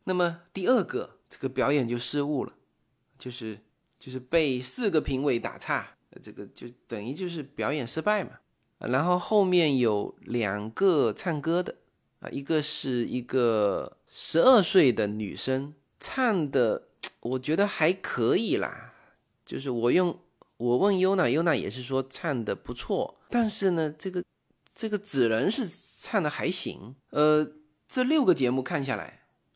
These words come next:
你只要不表演失误，呃，基本上没有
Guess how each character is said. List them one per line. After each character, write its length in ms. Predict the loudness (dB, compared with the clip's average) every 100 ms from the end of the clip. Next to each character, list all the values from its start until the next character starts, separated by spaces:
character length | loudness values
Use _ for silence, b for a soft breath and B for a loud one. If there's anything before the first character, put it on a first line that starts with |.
| _
你 180 | -2 -2
只 160 | 0
要 160 | 4 4
不 140 | 2
表 260 | -2 0 0
演 140 | -2
失 220 | -4 -2 0
误， 320 | 0 -4 -10 b b b
呃， 80 | -14
基 140 | -4 0
本 160 | 0
上 200 | 0 -2
没 380 | -4 -6 -4 0
有 320 | 0 -2 -6